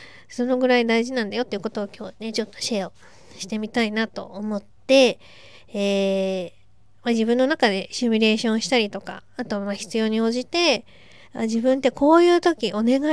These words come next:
い下手だなみたいな、人のこと頼るのちょっと苦手だなっていう自覚がある人は、もう本当にちょっとしたことから人に頼るっていうことを練習するっていうのも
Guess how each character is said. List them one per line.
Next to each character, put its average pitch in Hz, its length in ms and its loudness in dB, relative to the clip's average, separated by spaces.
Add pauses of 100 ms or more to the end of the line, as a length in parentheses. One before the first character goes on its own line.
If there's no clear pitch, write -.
い 294 40 0
下 277 120 0
手 277 160 0
だ 269 120 0
な 285 140 -2
み 226 80 -4
た - 100 -18
い - 100 -20
な、 - 60 -16
人 - 260 -6
の 330 100 -2
こ 339 120 -2
と 311 140 0
頼 240 260 2
る 269 120 0
の 208 140 -6
ち 247 100 -8
ょ - 40 -6
っ - 20 -8
と 208 100 -12
苦 208 260 -10
手 277 120 2
だ 285 140 0
な 302 120 -2
っ - 20 -10
て - 320 -12
い 220 60 -4
う - 40 -2
自 208 160 -6
覚 311 300 4
が 349 100 2
あ 359 80 6
る 269 100 2
人 190 260 -10
は、 226 340 0 (640)
も 240 400 0
う - 120 -20
本 339 220 -4
当 359 60 2
に 339 80 -4
ち 392 100 0
ょ 415 40 6
っ - 100 0
と 254 100 4
し - 80 -4
た 226 100 -2
こ 240 140 -2
と 269 160 2
か 247 180 2
ら 320 380 2 (280)
人 - 240 -4
に 262 140 -4
頼 240 260 2
る 285 100 4
っ - 40 0
て - 180 -10
い 202 40 -4
う 196 40 -8
こ 214 120 -6
と - 260 -4
を 226 440 4
練 254 280 0
習 262 320 0
す 247 140 0
る 254 120 4
っ 254 40 2
て - 360 -8
い 202 60 -2
う 214 140 2
の 185 120 -6
も 196 380 -2